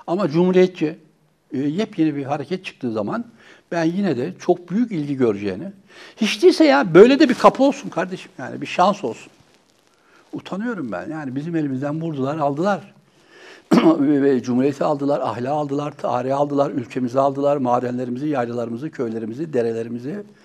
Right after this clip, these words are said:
Dinimizi aldılar. Konuşacak değil mi? Yerimiz yok. O televizyonumuz yok, bilmem ne yok işte televizyonda. Gladio savunması yapıyor herkes. Bülent Arınçlar konuşuyor, biz konuşamıyoruz. Türk ordusunu tasfiye eden, Türk ordusuna hakaret eden adamlar bunlar.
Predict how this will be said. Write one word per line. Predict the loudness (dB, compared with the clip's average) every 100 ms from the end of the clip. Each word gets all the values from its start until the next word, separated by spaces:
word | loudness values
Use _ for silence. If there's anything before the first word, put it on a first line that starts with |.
| -20 -20 -20 -20 -2
Dinimizi | 6 10 10 10 10 10
aldılar. | 12 8 4 -4 -6 -12 -20 _ _ _ _
Konuşacak | -4 -2 0 0 0 -2
değil | 2
mi? | 2
Yerimiz | 2 0 -2 -2
yok. | -2 -2
O | -6
televizyonumuz | -2 2 4 4 4 4 2
yok, | 0 -2
bilmem | -6 -4 -4 -4
ne |
yok | -6 -8
işte | -16 -10
televizyonda. | -4 0 0 -2 -4
Gladio | -2 0 0 -4
savunması | -4 -2 -2 -4 -8
yapıyor | -8 -8
herkes. | -10 -8 -12 -12 _ _ _ _ _ _ _ _ _
Bülent | 8 8 10
Arınçlar | 8 8 8 8
konuşuyor, | 8 2 4 0
biz | 0
konuşamıyoruz. | -2 -2 -2 -2 -4 -8
Türk | -14 -4
ordusunu | -2 -2 -8
tasfiye | 0 -2 0 -2 0
eden, | -2 -6
Türk | -8 -6
ordusuna | -6 -4
hakaret | -4 -4 -4
eden | -4 -4
adamlar | -4 -6 -6 -8
bunlar. | -10 -14